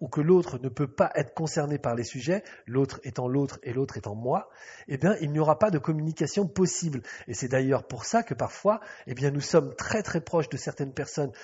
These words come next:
parce que on partage avec eux des tonnes de sujets de conversation, même si ce sont des conversations sur des choses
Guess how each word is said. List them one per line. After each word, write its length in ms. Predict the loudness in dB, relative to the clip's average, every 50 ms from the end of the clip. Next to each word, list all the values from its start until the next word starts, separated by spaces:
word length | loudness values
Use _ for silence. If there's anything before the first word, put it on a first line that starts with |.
| -20 -10 _
parce 200 | -6 -6 -4 0
que 260 | 2 4 4 4 4 0 -6 -14
on 80 | -10 -2
partage 400 | 0 0 0 2 2 2 2 2
avec 260 | 0 0 0 0 2
eux 120 | 2 2
des 140 | 2 0 -6
tonnes 400 | -10 _ _ 4 4 4 4 2
de 80 | -2 -4
sujets 280 | -4 -6 -6 -4 -4
de 80 | -6 -6
conversation, 560 | -6 -6 -6 -6 -4 -4 -6 -4 -2 -4 -4 -4 -6 -14 -10 -2
même 220 | 2 2 2 2
si 160 | 2 0 -2 -2
ce 140 | -2 -4
sont 120 | -4 -2 0
des 120 | 0 0
conversations 640 | 0 0 -2 -2 -2 -2 -4 -6 -4 -2 -2 -2 -2
sur 200 | -2 -4 -4 -4
des 80 | -4 -4
choses 280 | -2 0 0 0 -2